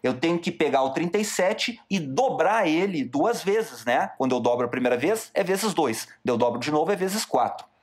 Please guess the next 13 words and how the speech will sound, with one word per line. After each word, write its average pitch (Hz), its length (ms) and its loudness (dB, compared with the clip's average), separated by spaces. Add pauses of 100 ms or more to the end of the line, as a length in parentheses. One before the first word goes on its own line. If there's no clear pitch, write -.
(320)
Vamos 196 160 2
lá, 139 80 2
o 127 140 -2
dobro 240 280 2
de 208 140 -2
trinta 226 280 0
e 226 60 0
sete - 580 -2 (180)
vai 131 200 0
dar 120 160 2
setenta 127 560 -2
e 196 60 -2
quatro 214 560 0